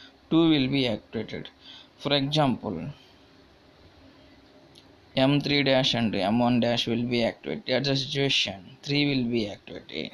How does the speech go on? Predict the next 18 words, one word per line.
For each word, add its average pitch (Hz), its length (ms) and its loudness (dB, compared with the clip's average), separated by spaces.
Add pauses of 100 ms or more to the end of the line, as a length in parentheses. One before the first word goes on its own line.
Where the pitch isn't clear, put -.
So, 120 560 -2 (1300)
like, 147 340 0 (1040)
we 139 140 0
are 135 120 4
using 143 520 2
these 131 240 0
numbers, 127 480 0
we 127 100 -4
can 120 220 -2
easily 131 640 -2 (520)
connect 127 420 0
the 120 100 -2
circuit 127 580 -4
by 110 280 0
the 123 160 -6
help 120 340 -6
of 190 300 0 (480)
electromagnets. - 1900 -4